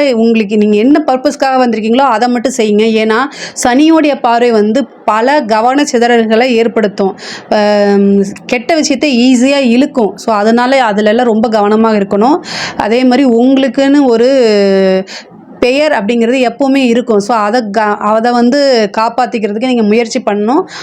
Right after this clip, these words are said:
உங்களுடைய முயற்சி மட்டும்தான் எல்லா விஷயத்தையுமே சக்ஸஸ் பண்ணுங்க.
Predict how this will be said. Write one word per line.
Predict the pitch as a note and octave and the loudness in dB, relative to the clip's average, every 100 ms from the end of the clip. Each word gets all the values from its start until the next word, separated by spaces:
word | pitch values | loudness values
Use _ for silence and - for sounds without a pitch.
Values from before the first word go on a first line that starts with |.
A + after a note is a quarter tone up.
| - | -4
உங்களுடைய | A3+ A#3 B3 A#3 A3+ | 0 2 2 2 2
முயற்சி | A3+ A#3 C4 | 0 0 0
மட்டும்தான் | A#3 G3+ A3 B3+ C#4 | 0 0 0 0 0
எல்லா | G#3+ A#3+ C4 | 0 0 0
விஷயத்தையுமே | A3+ A#3+ A3+ G#3+ B3+ | 0 -4 -2 0 0
சக்ஸஸ் | C4 G#3 A#3 A3 | 0 -2 -2 -2
பண்ணுங்க. | G#3+ G3 G3 | 0 2 2